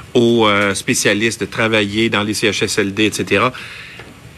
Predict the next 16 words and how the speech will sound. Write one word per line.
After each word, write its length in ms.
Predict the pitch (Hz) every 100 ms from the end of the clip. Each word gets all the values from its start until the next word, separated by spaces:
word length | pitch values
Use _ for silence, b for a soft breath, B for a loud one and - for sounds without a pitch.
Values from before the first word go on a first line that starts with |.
| -
Comment 220 | 190 262
ça 120 | 311 120
se 120 | -
fait 160 | 156
qu'au 320 | 147 131 120 110
fil 320 | - 170 135
des 320 | 113 98 101
ans, 180 | 107 127 - - - - -
on 180 | 113 113
a, 100 | 120 120 127
on, 120 | 120 -
on 120 | 117
n'a 120 | 135
pas 220 | 135 208
vu 420 | 175 104 123 147 160 - -
venir 680 | 95 107 131 139 143 127